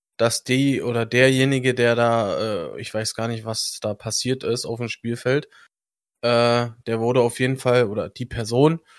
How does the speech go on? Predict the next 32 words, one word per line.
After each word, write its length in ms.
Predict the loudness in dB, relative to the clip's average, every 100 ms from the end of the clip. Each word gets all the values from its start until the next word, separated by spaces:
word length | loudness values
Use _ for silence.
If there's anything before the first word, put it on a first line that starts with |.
| _ _
wurde 240 | 2 6 6
auf 180 | 4
jeden 260 | 4 2 2
Fall, 380 | 4 6 6 4
währenddessen 920 | 0 0 0 0 0 -2 -2 -4 -8 _ _ _ _ _ _ _ _
sie 260 | -16 -10 -4
da 140 | -2
lag, 500 | 0 2 2 0 -4 -20 _ _
also 160 | -14 -12
die 120 | -12
Person 440 | -8 -4 -2 0 0
oder, 960 | -2 0 0 0 -2 -6 -4 -4 -4 -8
äh, 100 | _ -20 _ -8
in 120 | -2
den 160 | 0 -2
Krankenwagen 600 | -2 -2 -2 -2 -2 -2
gebracht 460 | -4 -4 -6 -6 -8
wurde, 400 | -4 2 2 0 -8 -20 _ _ -8
massiv 640 | -6 -2 -2 -2 -4 -6 -6
abgeschirmt. 880 | -8 -6 -2 0 0 -2 -4 -10 _ _ _ _ _ _ _
Da 140 | -6 0
wurden 440 | 2 4 2 0
zig 420 | -2 -2 -4 -2
Decken 500 | -2 -2 0 0 0
und 180 | 0 -2
alles 440 | 0 2 4 2 -2
irgendwie 500 | 0 0 0 -2 -2
ausgebreitet, 960 | 0 0 0 -4 0 2 2 2 0
damit 340 | 0 -2 -4 -2
gar 220 | 2 4
nix 360 | 2 -2 -4 -4
irgendwie, 840 | 0 2 2 0 -6 -6 -4 -4